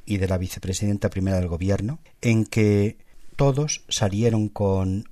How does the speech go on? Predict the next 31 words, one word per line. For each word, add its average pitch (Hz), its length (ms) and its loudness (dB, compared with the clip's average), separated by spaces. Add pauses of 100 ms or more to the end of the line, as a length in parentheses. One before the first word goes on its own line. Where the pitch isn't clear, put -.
(100)
una 107 580 0 (260)
impresión 95 920 -2 (120)
de 95 760 -2
que 101 100 -2
había 113 200 0
transcurrido 101 600 -2
con 98 180 -4
gran 107 240 0
cordialidad 90 640 -4 (220)
y 101 100 -2
que 113 120 0
podía 113 280 0
ser - 300 -2
la 101 200 0
puerta 104 280 -2
abierta 101 500 -2 (100)
para 104 200 2
un 113 100 0
tratamiento 104 580 0
de 98 60 0
las 92 100 -2
cuestiones 107 540 -2
que - 140 -4
ciertamente 98 720 -2 (100)
necesitamos 92 720 -2
tratar. - 320 -10 (340)
Es - 80 -6
una 104 160 2
especie 113 420 -2
como 95 260 -2
de 90 460 -2